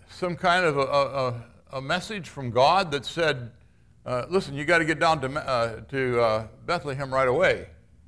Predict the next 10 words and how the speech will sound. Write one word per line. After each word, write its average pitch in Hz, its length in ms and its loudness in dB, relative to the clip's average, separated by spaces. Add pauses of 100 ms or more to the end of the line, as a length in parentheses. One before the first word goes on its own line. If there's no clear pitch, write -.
(680)
No. 101 400 -6 (3000)
How 202 260 8
is 196 160 4
it 170 180 -2 (1120)
that 156 160 2
when 180 280 2
the, 147 340 0 (520)
when, 139 380 -4
uh, 113 400 0
Herod 120 680 2